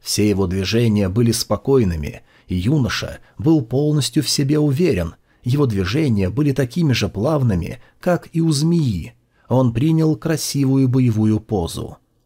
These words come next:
Сила существа была больше, чем у Хан Сеня, но это не означало, что он не смог бы с ним соперничать.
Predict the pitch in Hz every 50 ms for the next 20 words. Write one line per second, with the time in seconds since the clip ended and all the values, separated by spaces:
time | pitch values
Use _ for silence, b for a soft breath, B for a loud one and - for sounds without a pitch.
0 | _ _ _ _ - - - - 190 190 185 170 165 147 - - 151 131 - -
1 | 110 - - - 120 131 156 180 170 147 156 160 160 151 139 147 175 180 170 -
2 | - - 156 - - 160 160 165 156 - - 160 156 147 - - - - 185 156
3 | 98 85 87 - 139 - - _ _ - 98 113 120 117 120 113 110 110 101 95
4 | 101 104 98 - - - 160 147 110 87 76 - - - - - - - - 175
5 | 160 151 147 147 131 - - 98 113 151 156 139 139 151 147 143 - 151 151 151
6 | 143 - - 151 143 - 185 170 151 101 90 80 - - - - - - -